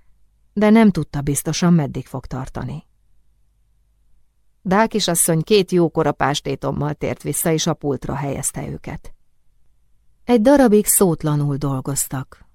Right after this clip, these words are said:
ám amint Dahl kisasszony lement a vágóhídra sózott szárított húsért,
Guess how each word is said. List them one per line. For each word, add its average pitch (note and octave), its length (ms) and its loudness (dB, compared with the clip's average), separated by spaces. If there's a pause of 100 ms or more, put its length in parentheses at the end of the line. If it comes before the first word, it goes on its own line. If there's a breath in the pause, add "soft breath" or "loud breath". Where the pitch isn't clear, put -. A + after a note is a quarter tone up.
(140)
ám F#3+ 220 4
amint F3+ 300 4
Dahl A3+ 200 2
kisasszony D#3 640 0
lement F3 360 2
a C#3+ 60 -2
vágóhídra D3 800 -2
sózott F#3+ 520 -2
szárított E3+ 640 -2
húsért, F#3 640 -4